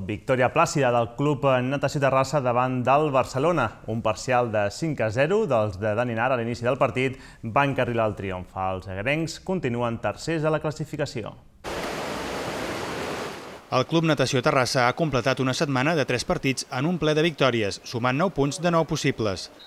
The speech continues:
Speaker 2: L'última víctima dels de Dani Nart ha estat el Club Natació Barcelona, que aquest dissabte ha perdut per quinze a vuit a l'àrea olímpica. Els agarencs continuen tercers.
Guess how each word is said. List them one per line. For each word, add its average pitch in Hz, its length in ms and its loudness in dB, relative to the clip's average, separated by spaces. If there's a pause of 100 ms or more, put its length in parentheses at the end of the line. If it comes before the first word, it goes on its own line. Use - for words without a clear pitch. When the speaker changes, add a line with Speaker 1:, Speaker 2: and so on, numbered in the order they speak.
Speaker 2:
L'última 143 400 2
víctima 165 400 2
dels 123 160 2
de 113 80 0
Dani 156 240 2
Nart 120 240 0
ha 151 160 0
estat 151 240 0
el 135 80 2
Club 156 160 -2
Natació 131 320 -2
Barcelona, 120 540 2 (340)
que 135 140 0
aquest 151 180 0
dissabte 135 400 2
ha 135 80 4
perdut 135 320 2
per 123 160 0
quinze 123 240 -2
a 180 80 2
vuit 151 160 0
a 156 80 4
l'àrea 151 240 4
olímpica. 117 540 -2 (340)
Els 113 240 0
agarencs 131 320 2
continuen 156 480 0
tercers. 123 540 0